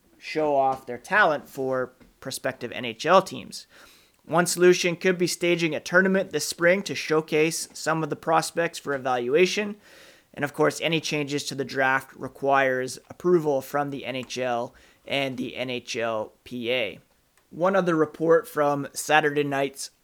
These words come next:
Hockey Night in Canada headlines revolved around Philip Deneau of the Montreal Canadiens, the first place Montreal Canadiens. They're four oh and two, I believe, to start the season. And apparently the team and Philip Deneau are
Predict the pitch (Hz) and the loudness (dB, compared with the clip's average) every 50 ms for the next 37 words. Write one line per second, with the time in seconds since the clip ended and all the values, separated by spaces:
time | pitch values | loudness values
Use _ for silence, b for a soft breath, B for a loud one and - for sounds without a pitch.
0 | _ _ _ _ _ - - - 180 170 - 175 170 151 139 131 - 151 143 147 | _ _ _ _ _ -10 0 2 2 2 2 2 -2 -2 -4 -4 -2 -2 0 0
1 | 143 131 120 143 160 165 160 156 160 160 160 165 165 165 160 135 - 143 147 139 | 0 0 0 2 2 2 4 4 6 6 6 6 4 2 0 -2 -2 -2 -2 -2
2 | 127 139 143 147 147 139 143 135 139 135 135 131 131 - - - - 151 156 160 | 0 0 2 2 2 0 0 0 0 0 0 -2 -4 -6 -14 -8 -2 0 0 0
3 | 147 127 123 131 127 123 127 123 135 151 160 170 - - 120 139 139 143 143 139 | 0 -2 -4 -6 -6 -4 0 2 4 6 6 4 4 2 2 4 4 4 4 2
4 | - - - 139 135 131 131 123 - 131 120 113 113 - - 131 120 120 131 147 | 0 -4 -8 -6 -4 -4 -4 -4 -4 -4 -4 -4 -4 -6 -8 -8 -6 -4 -2 -2
5 | 170 180 143 - - - - 143 143 - - - 151 156 156 147 - - - 127 | -2 -2 -4 -8 -10 -6 -4 -4 -4 -4 -4 -4 0 0 0 0 -2 -10 -10 -10
6 | 127 120 - 127 117 113 113 - - 127 117 120 120 131 151 160 139 - 120 110 | -10 -10 -8 -6 -6 -6 -6 -8 -10 -10 -8 -6 -4 -4 -4 -6 -6 -8 -8 -10
7 | - - - 135 135 139 131 - - 135 131 120 113 110 - - 151 151 139 127 | -10 -10 -10 -6 -4 -4 -4 -4 -4 -6 -6 -6 -6 -8 -6 -4 0 0 2 0
8 | 127 127 131 131 139 143 147 151 B B B B B B B B - 151 - - | 0 -2 -2 -2 0 -2 -2 -4 B B B B B B B B -6 -6 -2 2
9 | 151 147 135 127 135 - - 151 151 156 156 175 196 233 B B B B B B | 2 2 2 0 -4 -6 -2 -2 -2 2 2 0 0 0 B B B B B B
10 | B B B B - - 143 143 147 147 147 147 147 151 - - _ _ _ - | B B B B -2 0 2 4 4 2 2 0 -2 -4 -6 -10 _ _ _ -14
11 | - - 196 196 196 196 170 165 170 165 165 165 160 127 - - - 196 190 196 | -8 0 6 8 8 8 8 6 4 4 4 4 2 0 -2 -6 -4 -4 -2 0
12 | 196 196 190 165 95 127 151 151 151 151 147 147 - - - 175 170 165 151 135 | 2 2 0 0 0 0 0 2 2 2 0 -2 -6 -8 -4 0 0 0 0 0
13 | 135 139 143 147 165 175 165 156 151 156 - - - 135 139 139 139 139 139 135 | -4 -4 0 4 4 6 6 6 6 4 4 0 -2 0 2 2 4 4 2 2
14 | 135 131 - | 0 -2 -4